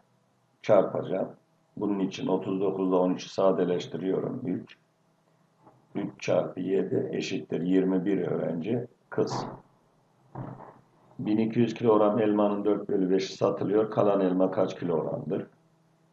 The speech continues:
Elmanın tamamı beş bölü beş olunca bundan dört bölü beşi çıkarırsam geriye kalan bir bölü beş kalan elmadır. Bin iki yüzü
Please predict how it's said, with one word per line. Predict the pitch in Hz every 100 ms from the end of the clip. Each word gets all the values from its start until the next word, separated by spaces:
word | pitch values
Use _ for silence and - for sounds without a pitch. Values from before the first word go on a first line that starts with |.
| _ _ -
Elmanın | 107 104 101 101 98
tamamı | 104 101 98 95
beş | 104 98
bölü | 101 92 85
beş | 95 92
olunca | 95 92 95 87 85 90 - _ _ _ _ _ -
bundan | 110 95 95 95
dört | 101 -
bölü | 95 90 87
beşi | 87 -
çıkarırsam | - - 104 95 92 90 95
geriye | 98 98 95 90
kalan | 95 101 101
bir | 98 95
bölü | 90 87 82
beş | 95 -
kalan | - 101 95 82
elmadır. | 78 78 78 95 95 - _ _ _ _ _ _ _ -
Bin | 104 104
iki | 101 95 110
yüzü | 101 95 85 95 113